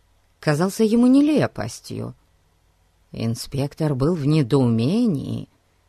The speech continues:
Как это понимать? «Послушайте, Гун», —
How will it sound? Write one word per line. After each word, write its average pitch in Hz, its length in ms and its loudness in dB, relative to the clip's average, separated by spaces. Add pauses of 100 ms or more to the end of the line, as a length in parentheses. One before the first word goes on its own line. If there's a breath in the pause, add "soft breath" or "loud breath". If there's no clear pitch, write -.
(340)
Как 127 220 -2
это 156 180 0
понимать? 254 800 2 (1500)
«Послушайте, 151 920 2
Гун», — 123 580 0